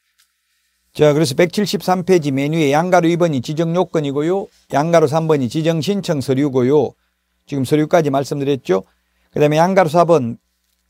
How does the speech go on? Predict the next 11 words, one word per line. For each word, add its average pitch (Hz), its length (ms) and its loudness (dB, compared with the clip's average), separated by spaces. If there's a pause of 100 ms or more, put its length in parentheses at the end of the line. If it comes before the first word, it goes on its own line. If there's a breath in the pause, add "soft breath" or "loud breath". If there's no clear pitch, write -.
맨 156 280 0
밑에 139 720 2
양가로 151 280 0
사 143 120 0
번 143 140 -2
두 170 100 -2
번째 170 260 0
줄 127 180 -6
삼십 202 400 0
일 123 140 -2
동그라미, 123 580 -2